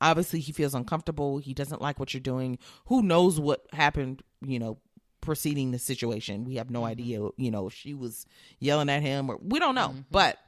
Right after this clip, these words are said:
Speaker 2: Mm-hmm.
Speaker 1: he's asking you to stop. He walks over to your vehicle and tells you to stop. And
Speaker 2: Yeah.
Speaker 1: you don't.
Speaker 2: Yeah.
Speaker 1: Anything else that happens after that is on you.
Speaker 2: Yeah. Yeah. And I don't know what the laws are. I'm assuming they were in L A.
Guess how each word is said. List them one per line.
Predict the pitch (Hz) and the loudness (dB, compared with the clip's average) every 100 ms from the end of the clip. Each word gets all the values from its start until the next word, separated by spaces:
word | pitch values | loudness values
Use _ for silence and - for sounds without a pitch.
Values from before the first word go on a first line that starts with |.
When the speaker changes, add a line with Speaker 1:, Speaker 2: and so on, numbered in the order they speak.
| 151 | -14
Speaker 2:
Mm-hmm. | 143 135 143 | -12 -10 -6
Speaker 1:
he's | 202 | 4
asking | 208 208 - 220 | 6 6 2 -4
you | 208 | -2
to | - | -4
stop. | 226 180 131 | 2 6 6
He | 220 | 4
walks | 226 208 214 214 | 6 8 8 6
over | 202 | -2
to | - 220 | -2 -2
your | 185 202 214 | 6 8 8
vehicle | 208 233 214 | 6 4 4
and | 180 | 4
tells | 170 151 | 4 0
you | 135 | -2
to | 131 | -6
stop. | 135 113 107 - - - - | -4 -2 -2 -4 -12 -20 -4
And | 170 | -2
Speaker 2:
Yeah. | 156 | -2
Speaker 1:
you | 175 | -6
don't. | 131 139 165 277 - _ _ _ _ | 0 2 4 0 -4 _ _ _ _
Speaker 2:
Yeah. | 139 120 - | -16 -4 2
Speaker 1:
Anything | 302 381 381 381 | 4 4 2 4
else | 381 392 | 4 4
that | 392 | 4
happens | 349 403 392 | 6 6 4
after | 339 330 269 | 2 2 2
that | 277 - | 2 4
is | 214 214 - - _ - | 4 2 -2 -12 _ 6
on | 254 233 | 8 8
you. | 208 494 571 523 139 98 104 - | 10 12 12 10 4 -4 -14 -20
Speaker 2:
Yeah. | 127 127 139 _ _ _ _ | -16 -16 -18 _ _ _ _
Yeah. | - 190 _ _ _ _ _ _ _ | -18 -18 _ _ _ _ _ _ _
And | - 165 | -12 -10
I | |
don't | 254 269 | -8 -8
know | 196 | -8
what | 180 | -10
the | 165 | -12
laws | 156 147 165 151 | -10 -8 -8 -10
are. | 135 127 127 131 - | -14 -14 -18 -18 -16
I'm | - 143 | -14 -14
assuming | 143 - 151 147 | -14 -10 -8 -6
they | 143 | -8
were | 151 | -8
in | 147 | -10
L | - 151 156 | -10 -12 -12
A. | 151 | -14